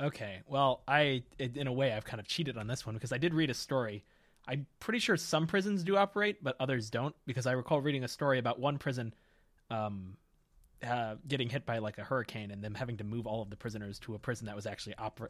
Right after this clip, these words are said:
operating. So I am going to assume essential.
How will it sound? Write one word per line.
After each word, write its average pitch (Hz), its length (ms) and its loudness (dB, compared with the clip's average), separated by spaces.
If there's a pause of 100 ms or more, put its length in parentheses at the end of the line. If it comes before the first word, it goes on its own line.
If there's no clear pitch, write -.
operating. 107 420 -6
So 120 180 -4
I 117 120 -4
am 120 200 -4
going 156 240 0
to 175 100 2
assume 165 540 0 (720)
essential. 190 520 0